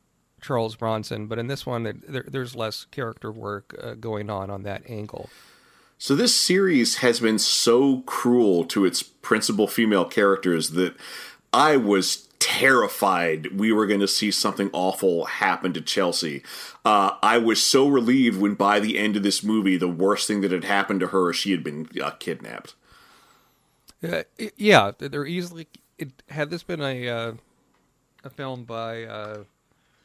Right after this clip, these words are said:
Speaker 1: oh, who was the fellow that directed? Michael Winter? Is that the guy who did the first three films?
Speaker 2: Uh,
Speaker 1: Michael
Speaker 2: yes.
Speaker 1: Winter, Michael Winter, something like that. Um, y-,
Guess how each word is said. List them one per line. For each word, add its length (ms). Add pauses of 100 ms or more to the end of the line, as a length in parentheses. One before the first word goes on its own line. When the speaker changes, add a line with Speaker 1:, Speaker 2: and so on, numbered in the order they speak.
(680)
Speaker 1:
oh, 200
who 100
was 140
the 80
fellow 260
that 160
directed? 320
Michael 300
Winter? 280
Is 100
that 120
the 60
guy 160
who 80
did 100
the 100
first 280
three 140
films? 420 (920)
Speaker 2:
Uh, 80
Speaker 1:
Michael 180
Speaker 2:
yes. 160
Speaker 1:
Winter, 240
Michael 260
Winter, 240
something 300
like 140
that. 200 (400)
Um, 360 (680)
y-, 400